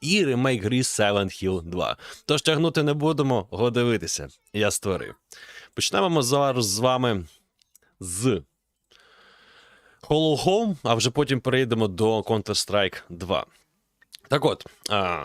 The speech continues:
це у нас така гра цікава від, е, у київської студії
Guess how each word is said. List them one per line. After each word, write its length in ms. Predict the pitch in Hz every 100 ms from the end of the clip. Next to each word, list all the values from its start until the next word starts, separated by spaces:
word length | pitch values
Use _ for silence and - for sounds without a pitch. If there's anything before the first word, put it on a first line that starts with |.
| -
це 120 | -
у 40 | 170
нас 140 | 170
така 300 | - 143 135
гра 360 | 117 113 127 170 _
цікава 460 | - 135 131 127 143
від, 460 | 156 127 127 101 127
е, 340 | 120 113 110
у 180 | 104 101
київської 440 | - 127 101 117
студії 720 | - 120 107 110 107 104 92